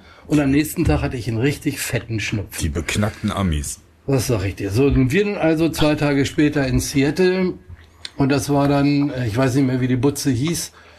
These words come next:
Speaker 1: da waren wir der Opener, nach uns Red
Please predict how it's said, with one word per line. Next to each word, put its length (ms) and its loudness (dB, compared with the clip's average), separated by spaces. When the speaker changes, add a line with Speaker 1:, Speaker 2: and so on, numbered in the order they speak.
Speaker 1:
da 300 2
waren 260 2
wir 140 2
der 160 0
Opener, 480 2
nach 300 2
uns 400 0
Red 480 0